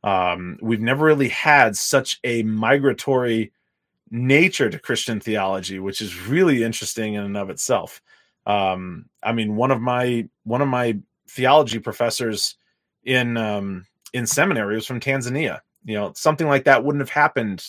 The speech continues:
thirty years ago. Um, cool stuff, really unique stuff. Brings all sorts of different perspectives that I had never even considered.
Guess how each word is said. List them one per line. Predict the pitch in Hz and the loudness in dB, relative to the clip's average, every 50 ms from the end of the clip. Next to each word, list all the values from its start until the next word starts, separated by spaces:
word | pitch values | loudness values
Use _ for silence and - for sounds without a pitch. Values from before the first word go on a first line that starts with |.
| - _ _ _ _ _ | -18 _ _ _ _ _
thirty | - 120 120 120 120 | -4 -4 -4 -2 -2
years | 123 127 131 117 110 | 0 0 0 0 -2
ago. | 95 - - - - - _ _ _ _ _ _ _ _ _ - | -6 -8 -12 -14 -16 -20 _ _ _ _ _ _ _ _ _ -6
Um, | 90 90 90 90 87 82 80 - - _ _ _ _ _ _ _ | -4 -4 -4 -6 -8 -10 -14 -18 -20 _ _ _ _ _ _ _
cool | - - 180 170 | -2 0 0 0
stuff, | - - 104 78 - - - _ _ _ _ _ _ | 0 -2 -2 -4 -4 -8 -16 _ _ _ _ _ _
really | 131 117 135 151 151 139 | -4 0 2 2 4 2
unique | 127 127 120 113 101 | 2 0 -2 -4 -6
stuff. | - - 110 87 - - | -6 -6 -6 -6 -6 -4
Brings | 135 151 147 123 - - - _ _ _ _ _ _ _ _ _ _ _ _ | -2 -2 -2 -2 -6 -12 -16 _ _ _ _ _ _ _ _ _ _ _ _
all | 139 165 196 | 6 6 6
sorts | 196 - 202 190 - - | 6 6 6 6 6 4
of | 156 | 0
different | 147 143 151 135 | 0 0 0 -2
perspectives | - 139 - - 165 175 - - 123 104 - - - | -2 -4 2 4 4 4 4 2 -2 -2 -4 -6 -4
that | - 113 110 104 - - | -2 -2 -2 -2 -2 -2
I | 127 123 | 0 0
had | 120 110 | 2 0
never | 110 113 117 120 120 139 | 0 0 0 0 0 0
even | 139 127 131 127 | 0 0 -2 -6
considered. | 127 - - - - 131 - 87 78 - - | -8 -10 -8 -4 -4 -4 -4 -6 -8 -14 -18